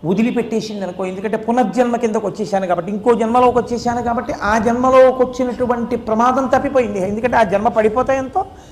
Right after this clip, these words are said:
సన్యసించేస్తే అంతే. అందుకని ఇప్పుడు కొత్త జన్మతో లెక్క కాబట్టి మొసలి నా కాలు వదిలిపెడితే, నేను బయటికి వస్తే, అమ్మా, నాకు బిడ్డలు లేరని నువ్వు అనుకోకు,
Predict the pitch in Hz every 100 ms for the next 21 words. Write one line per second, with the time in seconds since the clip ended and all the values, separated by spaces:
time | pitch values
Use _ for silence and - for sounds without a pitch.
0 | - - 277 294 294 311 320 285 311 247
1 | 226 175 - - - - - - - -
2 | - - - - 165 190 196 185 180 185
3 | 175 226 240 247 240 247 226 220 226 220
4 | 220 247 202 202 240 233 220 202 202 214
5 | 190 190 175 147 143 165 156 110 - -
6 | - - 165 214 175 180 226 247 208 -
7 | - 185 170 127 - - - - 127 175
8 | 233 190 185 269 - - - 151 185 233
9 | 240 165 175 240 277 247 254 262 254 233
10 | 226 240 277 240 143 107